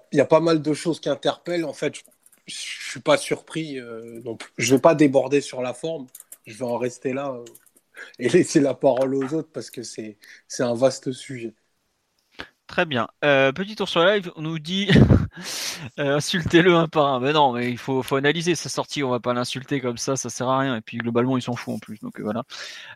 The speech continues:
Speaker 2: Euh, alors, on nous dit, euh, si tu veux partir, c'est le bon moment. Et c'est vrai que sur la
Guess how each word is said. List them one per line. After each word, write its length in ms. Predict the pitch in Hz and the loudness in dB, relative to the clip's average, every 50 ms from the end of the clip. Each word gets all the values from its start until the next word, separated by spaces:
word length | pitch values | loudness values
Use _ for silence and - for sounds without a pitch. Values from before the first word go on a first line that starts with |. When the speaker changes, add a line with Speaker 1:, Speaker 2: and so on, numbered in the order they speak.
| - - - | -4 2 6
Speaker 2:
Euh, 300 | 151 151 151 151 160 165 | 8 8 10 10 10 10
alors, 220 | 170 160 147 - - | 10 10 8 8 4
on 100 | 170 180 | 2 2
nous 140 | 175 185 190 | 2 2 0
dit, 280 | 175 190 202 208 202 | 0 0 2 6 6
euh, 140 | 185 165 165 | 8 8 6
si 220 | 156 - - 185 160 | 4 0 -4 -2 2
tu 200 | - - - 220 | 2 4 4 4
veux 200 | 170 233 208 190 | 4 4 4 4
partir, 500 | - 185 147 - - - 180 202 190 - | 6 4 4 4 2 0 2 4 4 4
c'est 160 | - - 190 | 4 2 2
le 80 | 165 | 2
bon 180 | 156 147 160 156 | 4 0 0 2
moment. 600 | 147 143 139 143 151 165 185 202 220 226 233 240 _ - - - - - - _ | 2 0 0 2 2 2 2 4 2 0 -2 -4 _ -16 -18 -16 -16 -18 -14 _
Et 100 | - 139 | -4 -2
c'est 120 | 135 - 170 | 2 4 4
vrai 80 | 190 | 4
que 60 | 185 - | 4 2
sur 200 | - 139 131 135 | 0 2 4 6
la 800 | 131 127 123 123 120 120 120 117 117 110 104 104 80 50 50 | 8 8 8 10 10 10 10 8 8 8 8 6 4 2 0